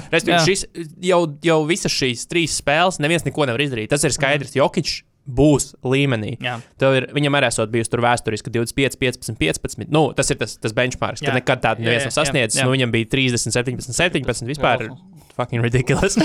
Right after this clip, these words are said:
Speaker 1: <laughs> Un, starp citu, ar Oki-, ar Jokiču laukumā viņi arī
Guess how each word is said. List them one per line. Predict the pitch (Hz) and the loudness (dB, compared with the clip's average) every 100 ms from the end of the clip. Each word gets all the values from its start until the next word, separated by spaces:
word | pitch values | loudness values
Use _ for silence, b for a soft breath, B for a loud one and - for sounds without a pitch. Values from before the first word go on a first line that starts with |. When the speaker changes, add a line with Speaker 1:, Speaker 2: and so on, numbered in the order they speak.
| 330 208 - 208 151 175 294 | 4 4 2 2 2 0 -2
Speaker 1:
<laughs> | 262 - 180 151 180 262 226 - | -4 0 0 2 0 -2 -6 -2
Un, | 151 | 0
starp | 143 131 | 0 0
citu, | 143 143 | 0 0
ar | 127 | 0
Oki-, | 139 - - | 0 -2 0
ar | 127 135 | 2 2
Jokiču | 147 135 - 123 | 2 -2 -2 0
laukumā | 123 135 - 117 117 | 2 2 2 -2 -2
viņi | 120 | -2
arī | 117 | -2